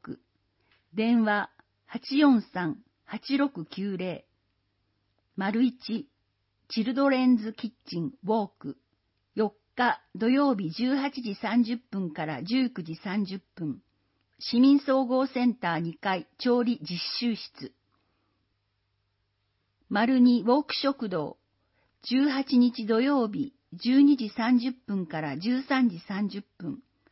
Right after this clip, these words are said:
学園三の五の十二。三つ葉子ども食堂。電話八四三八八五四。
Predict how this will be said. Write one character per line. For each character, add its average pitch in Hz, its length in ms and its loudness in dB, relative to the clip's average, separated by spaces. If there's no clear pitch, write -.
学 240 320 -4
園 226 340 -2
三 277 240 4
の 277 160 4
五 269 120 4
の 180 200 4
十 156 280 -8
二。 147 220 -6
三 226 140 0
つ 269 220 -6
葉 247 280 0
子 240 100 -4
ど 262 140 6
も 285 140 8
食 262 320 -4
堂。 151 260 -6
電 233 260 2
話 226 160 2
八 - 320 -4
四 269 240 6
三 160 360 -4
八 - 320 -4
八 277 320 -4
五 185 260 -2
四。 175 300 -4